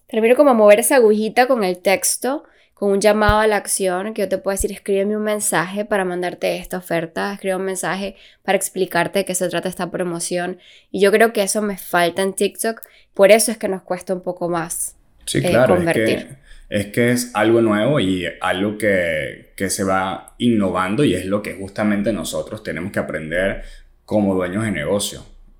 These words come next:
Speaker 2: Innovar. Esas redes sociales no están haciendo lo mismo de hace dos años. Imposible, porque mueres. Y es lo que pasaba con las empresas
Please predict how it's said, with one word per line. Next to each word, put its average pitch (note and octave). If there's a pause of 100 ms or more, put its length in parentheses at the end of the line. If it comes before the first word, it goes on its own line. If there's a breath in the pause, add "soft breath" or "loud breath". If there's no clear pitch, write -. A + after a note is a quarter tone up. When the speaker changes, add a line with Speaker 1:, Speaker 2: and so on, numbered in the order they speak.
(120)
Speaker 2:
Innovar. F#2
Esas G#2+
redes B2
sociales A#2
no F#2+
están D#2
haciendo F#2
lo G#2
mismo G#2+
de F2+
hace F#2+
dos F#2
años. C#3+ (280)
Imposible, G2+
porque -
mueres. - (460)
Y G2
es G2+
lo A#2+
que C3+
pasaba G2+
con G2
las F2
empresas G2+